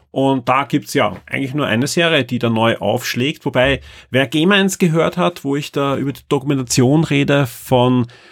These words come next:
äh, Galaxy Quest. Ja, es gibt eine neue Dokumentation von Galaxy Quest, die gibt's jetzt auf Amazon Prime plötzlich. Die wurde nirgends angekündigt, war in keiner Liste drinnen.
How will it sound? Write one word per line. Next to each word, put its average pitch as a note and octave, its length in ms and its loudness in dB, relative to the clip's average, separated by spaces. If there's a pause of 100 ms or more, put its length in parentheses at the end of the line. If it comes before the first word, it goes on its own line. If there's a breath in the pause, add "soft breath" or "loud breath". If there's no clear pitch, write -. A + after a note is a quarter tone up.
(160 loud breath)
äh, A2+ 320 2
Galaxy F#3+ 360 2
Quest. - 440 0
Ja, G2+ 80 2
es C3 100 -2
gibt - 160 -6
eine C#3 100 2
neue C3 200 2
Dokumentation C3+ 500 -2
von B2+ 160 -4
Galaxy E3 380 0
Quest, C#3+ 400 0
die C#3+ 120 -6
gibt's - 220 -4
jetzt D#3 160 0
auf - 80 -4
Amazon C#3 400 0
Prime A#2 360 0
plötzlich. E3+ 540 0
Die C3+ 160 -4
wurde C#3 200 0
nirgends E3+ 360 4
angekündigt, D3 600 0
war B2+ 100 2
in C#3 80 0
keiner C#3+ 300 0
Liste D3 260 0
drinnen. D3 360 2